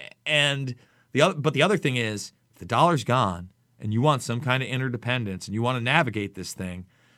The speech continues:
I've been navigating this thing pretty fucking good. <laughs> You know, I had my fucking breakdown,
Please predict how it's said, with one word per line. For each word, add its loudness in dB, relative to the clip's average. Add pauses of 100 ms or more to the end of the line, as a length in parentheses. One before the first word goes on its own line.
(680)
I've 4
been 4
navigating 2
this -2
thing 0
pretty 2
fucking 0
good. 4
<laughs> -20 (840)
You 8
know, 12
I 8
had 10
my 6
fucking 2
breakdown, 2